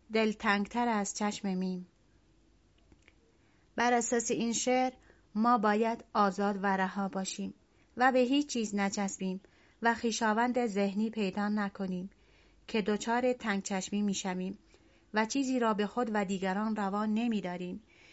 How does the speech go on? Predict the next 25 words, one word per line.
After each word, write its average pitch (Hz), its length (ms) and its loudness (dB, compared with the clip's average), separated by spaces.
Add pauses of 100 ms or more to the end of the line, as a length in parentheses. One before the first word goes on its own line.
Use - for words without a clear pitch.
(220)
یعنی 240 360 4
با 240 140 6
داشتن 208 460 2
من 202 300 0
ذهنی 220 600 0 (300)
شادی 240 480 2
و 262 160 0
خوشبختی 208 640 -2
را 220 340 0
از 190 240 0
خود 277 300 -4
و 214 140 0
دیگران 202 560 -2
دریغ 214 460 -2
می‌داریم 180 520 -4 (440)
و 214 120 0
این 220 160 0
درست 208 440 -2
نیست. 190 320 -4 (1000)
خود 302 280 -2
ندارم 190 720 2 (200)
هیچ 226 460 0
به 196 160 0
سازد 196 520 -2
مرا، 185 440 -4